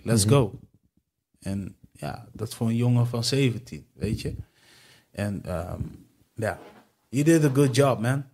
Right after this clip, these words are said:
Speaker 1: En dat is wel een voorbeeld van... Henkie T is wel een grote voorbeeld van de Nederlandse scene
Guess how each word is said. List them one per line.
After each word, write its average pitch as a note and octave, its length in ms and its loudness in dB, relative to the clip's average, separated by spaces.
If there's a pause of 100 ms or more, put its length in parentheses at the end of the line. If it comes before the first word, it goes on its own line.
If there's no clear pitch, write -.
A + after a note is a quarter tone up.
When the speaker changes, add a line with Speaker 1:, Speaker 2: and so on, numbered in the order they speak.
(400)
Speaker 1:
En A2 260 -2
dat B2 180 0
is B2 140 -2
wel C3 160 2
een A#2+ 60 0
voorbeeld A#2+ 400 -4
van... A2+ 400 -4
Henkie A#2+ 340 -4
T - 60 -6
is C3+ 240 2
wel C3 120 2
een B2+ 60 0
grote B2+ 300 -2
voorbeeld A#2 380 -2
van A#2 240 -2
de A2+ 80 0
Nederlandse A2+ 480 -2
scene A2 260 -2